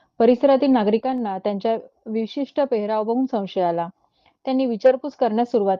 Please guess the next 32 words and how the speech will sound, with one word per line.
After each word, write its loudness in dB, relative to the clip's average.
केली, 0
मात्र 0
त्यांना 0
हिंदी 2
व 0
इंग्लिश 2
समजत 0
नव्हते -6
आणि 2
केरळी 4
भाषा 0
इथल्या 2
नागरिकांना 0
समजत 0
नव्हती. -8
भाषेचा 0
अडसर 0
आल्याने 0
नागरिकांनी -2
त्र्यंबक -2
पोलिसांना 0
कळवले. -2
पोलिसांनी 4
त्यांना 2
पोलीस 2
स्टेशनला 2
आणून 0
कसून 0
चौकशी 0
केली, 2
पण 0
त्यात 4